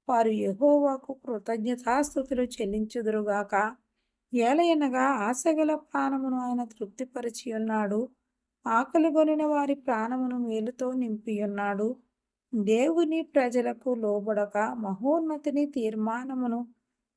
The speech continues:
తృణీకరించినందున బాధ చేతను, ఇనుప కట్ల చేతను బంధింపబడిన వారై చీకటిలోను, మరణాంధకారములోను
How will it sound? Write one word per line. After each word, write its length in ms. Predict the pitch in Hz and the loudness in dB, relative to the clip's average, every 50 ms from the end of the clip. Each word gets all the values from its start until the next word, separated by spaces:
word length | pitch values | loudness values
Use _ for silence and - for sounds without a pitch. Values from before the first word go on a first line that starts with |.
| _ - | _ -4
తృణీకరించినందున 1300 | 247 247 226 214 226 247 294 294 320 311 302 294 277 262 254 - 285 262 247 247 247 240 233 226 233 226 226 | 0 2 4 4 4 4 4 6 6 6 8 6 4 0 0 0 0 0 0 0 0 -2 -2 -2 -4 -4 -4
బాధ 380 | 220 220 202 202 214 220 247 | -2 -2 0 0 -2 -2 -2
చేతను, 720 | 277 277 - 294 285 262 254 254 277 247 233 240 240 254 240 - _ _ _ _ _ _ _ - | -4 -2 0 2 2 2 0 -2 -4 -4 -2 -2 -4 -6 -8 -12 _ _ _ _ _ _ _ -2
ఇనుప 360 | 254 247 240 269 277 277 302 | 0 2 2 2 2 2 2
కట్ల 420 | 294 294 294 254 220 - - 269 277 | 2 2 2 -2 -4 -4 -4 -4 -4
చేతను 600 | 269 269 - 269 247 247 - 254 240 240 247 247 | -2 -2 -2 -2 -2 -4 -6 -4 -4 -2 -4 -4
బంధింపబడిన 1040 | 220 220 214 190 196 208 214 247 262 262 254 - 277 254 262 269 254 254 247 254 247 | -2 -2 -2 0 0 -2 -2 -4 -6 -8 -8 -10 -8 -6 -4 -4 -2 -2 -2 -2 -2
వారై 420 | 247 240 233 233 233 226 226 247 | -2 -2 0 0 0 -2 -4 -4
చీకటిలోను, 1040 | 247 247 - - 214 214 220 214 - _ - 269 262 269 262 262 262 247 254 269 285 | -6 -8 -8 -6 -6 -6 -6 -8 -12 _ -14 -8 -4 -2 0 0 0 0 0 -2 -2
మరణాంధకారములోను 1500 | 262 233 220 214 226 233 214 220 226 262 285 294 294 285 - 277 269 254 247 247 240 240 233 240 233 233 220 226 240 240 | -2 -2 0 -2 -2 -2 -2 -4 -2 -2 -2 -4 -4 -2 -2 -2 -2 -2 -2 -4 -4 -4 -2 -2 0 0 -2 -2 -4 -6